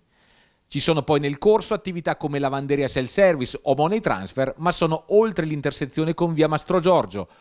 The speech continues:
ovvero oltre l'area di competenza pertinente al provvedimento.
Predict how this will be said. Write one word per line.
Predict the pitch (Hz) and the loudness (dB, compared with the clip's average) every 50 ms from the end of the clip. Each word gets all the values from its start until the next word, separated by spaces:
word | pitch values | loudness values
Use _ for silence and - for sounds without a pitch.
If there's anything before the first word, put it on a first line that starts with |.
| _ _ _ _ | _ _ _ _
ovvero | - 226 220 143 110 104 113 143 - - _ - | 0 0 2 2 0 0 2 0 -2 -2 _ 0
oltre | 151 170 196 220 202 - 214 220 | 4 4 4 4 2 0 -2 0
l'area | 190 151 120 117 - | 0 0 0 0 -2
di | 139 123 - | -4 -4 -2
competenza | - 139 135 123 - 196 - 127 110 104 104 101 - 135 - - | 0 0 0 2 2 0 2 0 -2 -2 -4 -4 -4 -6 -6 -4
pertinente | _ - 170 170 160 - 208 190 147 104 95 95 - 127 123 120 - - - - | _ 0 0 0 0 -2 -4 -4 -2 -4 -4 -4 -2 -2 -2 -2 -4 -12 -14 -4
al | - 156 156 | -2 -2 0
provvedimento. | - 190 180 160 175 180 185 196 175 123 95 87 82 - 82 76 73 | 2 2 2 4 4 2 2 0 -2 -2 -4 -6 -8 -10 -12 -12 -12